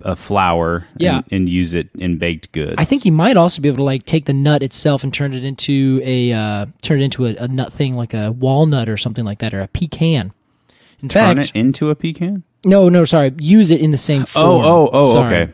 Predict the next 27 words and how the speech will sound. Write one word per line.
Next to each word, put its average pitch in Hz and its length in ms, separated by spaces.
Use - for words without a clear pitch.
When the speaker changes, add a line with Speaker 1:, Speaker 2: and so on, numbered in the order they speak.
Speaker 1:
Like 110 160
a 104 120
hickory 107 380
nut 104 320
pie. 90 560
Speaker 2:
Yeah, 247 220
exactly. 160 500
And 202 440
the, 170 340
uh, 165 280
I 160 140
will 202 160
actually 160 420
add 165 320
that 135 180
hickory, 147 760
uh, 139 300
the 135 100
genus 170 520
includes 147 760
the 139 100
pecan, 113 560
which 113 180
is 117 180
Caria 175 460
illinoinensis. 160 1120
Yeah. 131 240